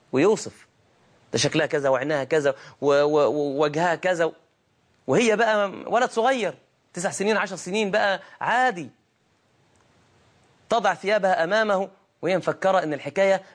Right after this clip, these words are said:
بالنسبة له بس إن هو ما يتأثرش، ما إحنا عارفين. لكن خلي بالكم، هذا المخنث الذي ليس برجل أو امرأة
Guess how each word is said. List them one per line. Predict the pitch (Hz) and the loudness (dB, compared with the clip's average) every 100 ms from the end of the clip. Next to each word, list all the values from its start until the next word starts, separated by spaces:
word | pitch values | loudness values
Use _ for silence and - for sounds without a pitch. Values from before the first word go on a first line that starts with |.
| - | -4
بالنسبة | 156 151 151 196 | 0 0 0 0
له | |
بس | 190 196 - | 0 -2 -2
إن | 160 | -2
هو | 185 | 0
ما | 180 | 0
يتأثرش، | 160 139 - 190 | -2 -4 -4 -4
ما | 139 | -6
إحنا | 123 | -6
عارفين. | 131 127 185 151 - _ _ _ _ _ _ _ _ - | -6 -4 -4 -6 -8 _ _ _ _ _ _ _ _ -4
لكن | 143 208 233 220 214 | 0 0 0 -4 -6
خلي | - 143 | -6 -2
بالكم، | 143 202 214 202 - _ _ - | -2 -2 -2 -4 -6 _ _ -10
هذا | - 220 214 180 135 - _ _ _ _ | -2 0 2 0 0 -4 _ _ _ _
المخنث | 156 151 127 - 143 - 254 233 190 180 | -4 -4 -8 -8 -6 -2 -2 0 -4 -6
الذي | 170 202 220 196 | -4 -2 -2 -2
ليس | 233 208 | -2 -2
برجل | 190 240 208 202 | 0 0 -2 -2
أو | - | -2
امرأة | 185 247 247 | 0 0 -2